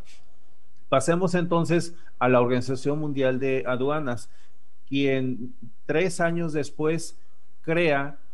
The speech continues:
un llamado marco para asegurar y facilitar el comercio internacional,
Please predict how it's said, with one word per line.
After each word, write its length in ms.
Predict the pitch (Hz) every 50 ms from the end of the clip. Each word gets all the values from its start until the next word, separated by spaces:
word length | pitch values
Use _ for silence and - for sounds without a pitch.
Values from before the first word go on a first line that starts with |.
| - - - - - -
un 340 | - 143 151 165 170 170 -
llamado 640 | - 151 143 143 139 139 139 135 143 139 - - -
marco 720 | 117 123 135 139 151 160 - - - 180 185 202 233 226 - - - - - -
para 400 | 131 131 139 143 147 156 160 151
asegurar 720 | - 131 131 131 123 - 143 127 120 123 117 123 131 139
y 100 | 143 131
facilitar 800 | 120 - - 156 160 - - 170 160 151 139 131 - 143 131 131
el 160 | 135 131 123
comercio 420 | - 135 120 120 127 123 - - 135
internacional, 800 | 123 135 131 123 127 120 - - 131 139 143 139 147 160 156